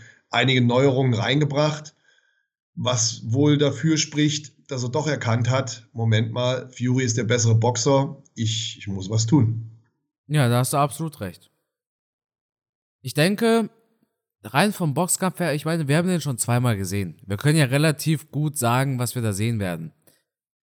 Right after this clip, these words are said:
Speaker 2: Wir haben einen technisch wahnsinnig starken Tyson Fury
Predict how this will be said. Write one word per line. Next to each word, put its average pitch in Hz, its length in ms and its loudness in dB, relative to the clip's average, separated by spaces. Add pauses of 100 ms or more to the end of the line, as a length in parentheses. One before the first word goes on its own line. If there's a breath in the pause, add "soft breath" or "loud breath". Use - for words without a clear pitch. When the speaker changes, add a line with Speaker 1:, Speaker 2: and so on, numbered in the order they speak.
Speaker 2:
Wir 131 160 2
haben 151 220 4
einen 131 260 -2
technisch 175 680 0 (680)
wahnsinnig 151 520 2
starken 143 500 0
Tyson 127 380 -4
Fury 208 420 0